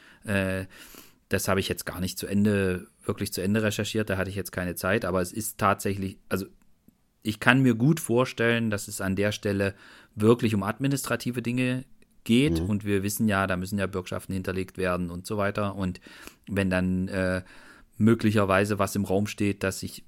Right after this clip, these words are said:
Speaker 1: wissen ja auch, dass das, wenn sich Betreibergesellschaften verändern, dass man dann bei der U C I neue Unterlagen reingeben muss und so weiter. Äh,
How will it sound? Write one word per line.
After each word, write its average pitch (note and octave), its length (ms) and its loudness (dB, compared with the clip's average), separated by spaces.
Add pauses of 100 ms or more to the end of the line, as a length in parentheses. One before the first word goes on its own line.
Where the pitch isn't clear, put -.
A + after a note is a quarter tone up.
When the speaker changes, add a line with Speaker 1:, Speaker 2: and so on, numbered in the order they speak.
(140)
Speaker 1:
wissen A2 180 -2
ja A2 80 4
auch, F#2+ 140 0
dass - 180 -4
das, - 220 -6
wenn F#2+ 140 0
sich G2 140 -10
Betreibergesellschaften F#2+ 1000 -2
verändern, F#2+ 640 0
dass F#2 180 -4
man F#2+ 160 -2
dann F#2+ 200 -2
bei F#2 100 0
der F#2 120 -2
U F#2 100 -4
C - 160 -8
I F#2 80 0
neue F2+ 240 -2
Unterlagen F2+ 500 -4
reingeben F2 480 -4
muss F2 320 -4
und - 260 -10
so D#2 120 -8
weiter. D#2+ 440 -8
Äh, E2+ 380 -4